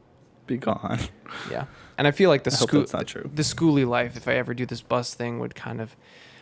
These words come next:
Speaker 2: balance because I could actually maintain a job and stuff, but I can work remote.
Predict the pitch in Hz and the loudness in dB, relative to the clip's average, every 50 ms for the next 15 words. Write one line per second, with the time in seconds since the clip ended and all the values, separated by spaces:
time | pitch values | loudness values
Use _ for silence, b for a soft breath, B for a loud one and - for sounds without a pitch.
0 | B B - 131 - 113 110 113 113 113 113 113 - - - - 127 123 - 131 | B B -8 -2 0 0 2 2 2 0 0 0 -2 -4 -6 -4 -4 -4 0 0
1 | 113 117 113 117 - - 123 113 - - 117 113 120 117 113 - - - 120 123 | 0 0 0 -2 -2 -2 -4 -4 -2 -2 0 0 0 -2 -4 -6 -4 -4 -4 -2
2 | 120 117 113 117 123 120 120 123 131 123 117 117 117 123 123 113 113 117 123 123 | -2 -2 -2 -2 -2 -2 -2 -2 -2 0 0 -2 -2 0 0 2 2 2 0 0
3 | 123 - - 127 117 - - 123 - 127 120 120 120 - - - 120 123 120 - | -2 -2 -2 -2 -2 0 -2 -2 -2 -2 -2 -2 -2 -4 -2 0 0 2 0 0
4 | - | -2